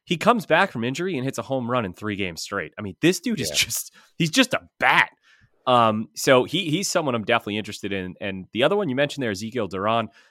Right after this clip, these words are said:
Speaker 1: I understand not being that high on him, but the underlying data so far has kind of supported what he's done.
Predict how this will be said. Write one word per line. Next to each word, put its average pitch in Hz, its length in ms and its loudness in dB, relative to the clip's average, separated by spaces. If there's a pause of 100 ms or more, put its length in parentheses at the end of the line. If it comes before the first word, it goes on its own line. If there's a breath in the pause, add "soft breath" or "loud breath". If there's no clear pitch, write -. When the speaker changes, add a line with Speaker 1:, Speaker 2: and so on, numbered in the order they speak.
(180 soft breath)
Speaker 1:
I 147 100 8
understand 180 360 0
not 160 180 0
being 151 220 -4
that 110 160 -2
high 135 500 -2
on 180 180 -8
him, 175 260 -6
but 127 200 -2 (120)
the 117 180 -2
underlying 262 500 -4
data 107 340 0
so 120 240 -4
far 127 280 -2
has 104 160 -8
kind 117 260 -4
of 170 80 -10
supported 117 540 -6
what 98 200 -4
he's 95 220 -12
done. 107 360 -8